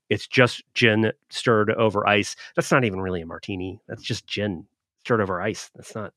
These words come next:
I don't even know what that is. No, I like a fifty fifty martini, and I want it made with Cocchi di Torino dry and overproof Old Raj. And now I've got one more, and I feel like I should choose something really weird here,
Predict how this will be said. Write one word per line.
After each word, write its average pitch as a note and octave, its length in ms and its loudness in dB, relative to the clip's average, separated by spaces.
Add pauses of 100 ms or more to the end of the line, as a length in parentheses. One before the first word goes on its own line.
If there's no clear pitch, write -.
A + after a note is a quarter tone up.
(120)
I - 40 -10
don't G2+ 120 -8
even F#2 120 -8
know F2 60 -8
what E2+ 120 -14
that - 120 -12
is. - 160 -14 (240)
No, C3 140 8 (120)
I E3+ 140 10
like G3+ 200 8
a F3 40 4
fifty F#3 240 4
fifty E3+ 240 2
martini, D#3+ 480 2 (320)
and B2 80 4
I B2 40 6
want B2 180 4
it B2+ 80 -2
made A#2 320 2 (260)
with - 220 0
Cocchi D3+ 240 6
di C3 120 4
Torino B2+ 360 6
dry A#2+ 400 6 (640)
and A#2 160 6
overproof A#2 640 4
Old A2 220 4
Raj. C3 420 4 (400)
And C3 100 2
now E3+ 100 8
I've G#3 80 6
got G3+ 160 8
one E3+ 200 6
more, B2 300 4 (420)
and D3 140 8
I C#3 80 6
feel E3+ 180 4
like F#3+ 140 2
I G3+ 80 4
should D3 220 -2
choose C#3 220 0
something B2 360 -2
really A#2 280 2
weird A2 380 0
here, G2 300 -10